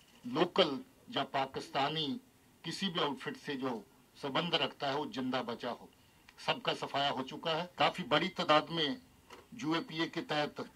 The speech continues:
केस रजिस्टर किए गए। फ़ोर हंड्रेड नाइंटी सेवन तादाद है केसेस की, जो ऐसे लोगों को डील करने के लिए जो militancy में ना सिर्फ directly इन्वॉल्व हैं, बल्कि indirectly militancy को, दहशतगर्दी को जिंदा रखने में,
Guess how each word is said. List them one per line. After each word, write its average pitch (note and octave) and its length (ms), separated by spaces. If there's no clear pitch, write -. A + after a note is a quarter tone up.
केस F#3 280
रजिस्टर C#3 380
किए C#3 280
गए। C#3+ 200
फ़ोर E3+ 220
हंड्रेड E3+ 300
नाइंटी D3 400
सेवन C#3+ 380
तादाद B2+ 360
है B2 140
केसेस B2+ 420
की, A2+ 240
जो C#3+ 140
ऐसे E3 240
लोगों D#3+ 300
को D3+ 120
डील C#3 220
करने C3 360
के - 120
लिए D3 140
जो C3 120
militancy C3 680
में C#3 80
ना D3 140
सिर्फ D#3+ 340
directly D3+ 520
इन्वॉल्व D#3+ 400
हैं, C3+ 180
बल्कि D#3 320
indirectly D#3 760
militancy C#3+ 540
को, C#3 180
दहशतगर्दी A#2+ 720
को B2 200
जिंदा C3 360
रखने B2 360
में, A#3 140